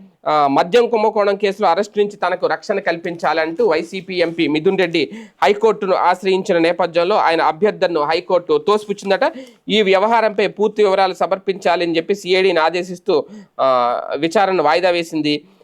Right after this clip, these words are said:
ఆ, ఇన్-, ఇందులో ప్రధానంగా పిటిషనర్ తరపు న్యాయవాది,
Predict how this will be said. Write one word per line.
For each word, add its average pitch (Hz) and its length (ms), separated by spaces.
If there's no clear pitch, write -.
ఆ, 139 400
ఇన్-, 196 200
ఇందులో 214 300
ప్రధానంగా 180 520
పిటిషనర్ 214 500
తరపు 190 220
న్యాయవాది, 175 720